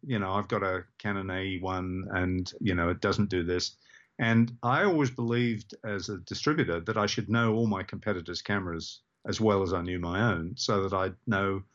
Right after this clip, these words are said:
uh, what the good things about ours were and perhaps not to mention some of the less good things about ours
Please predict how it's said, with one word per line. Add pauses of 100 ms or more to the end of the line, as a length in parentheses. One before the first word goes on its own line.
(320)
uh,
what
the
good
things
about
ours
were
and
perhaps (260)
not
to
mention
some
of
the
less
good
things
about
ours